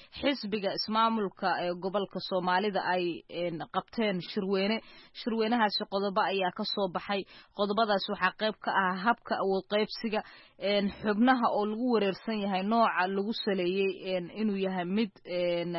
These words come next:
u dhalasho Soomaalida ee, deegaankaasi, mid deegaan inuu yahay iyo mid qabiil inuu yahay intaba. Marka, een, adinku sideed u aragtaan marka koowaad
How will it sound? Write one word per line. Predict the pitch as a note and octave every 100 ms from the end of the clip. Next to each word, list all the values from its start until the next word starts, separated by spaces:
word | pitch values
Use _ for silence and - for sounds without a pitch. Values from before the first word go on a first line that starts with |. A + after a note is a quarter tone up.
| E3 D#3+ - -
u | G2 F#3+
dhalasho | F#3+ F#3 - G#3+
Soomaalida | - G3+ F3+ F3+ G3 G3 F#3 - - - -
ee, | E3 E3+ F3
deegaankaasi, | D#3+ F#3 G3+ G3 G3 F#3 F#3 - F#3+ F3+ F3+
mid | G#3+ F#3+ E3
deegaan | G3 F#3+ G3
inuu | F#3 G#3
yahay | F#3+ G3 G3
iyo | F#3 F#3+
mid | G#3
qabiil | G3 F#3 F3+
inuu | G3+ G3
yahay | F#3+ F#3+ F3
intaba. | G3 G#3 F#3+ F#3 - - -
Marka, | G#3+ A#3+ B3+ C#4 A#3 -
een, | A3+ A3+
adinku | G#3+ A#3 C#4 A#3
sideed | - G#3 A#3 A3
u |
aragtaan | G3 G3+ - G#3 G3
marka | F3 G#3 A3
koowaad | G#3+ - F#3+ G3+ G#3